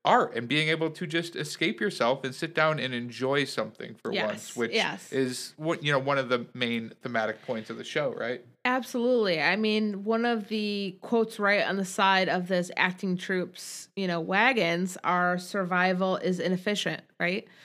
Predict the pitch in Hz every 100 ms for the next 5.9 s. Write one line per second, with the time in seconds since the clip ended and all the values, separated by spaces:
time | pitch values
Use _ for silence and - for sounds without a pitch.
0 | - - 120 - 190 185 185 190 - 185
1 | - 185 170 170 - 175 - 165 165 156
2 | - 196 208 151 127 151 165 - 180 180
3 | 185 175 185 185 180 180 185 175 175 175
4 | 180 170 170 - 220 190 165 170 165 165
5 | 165 165 165 175 170 180 190 180 147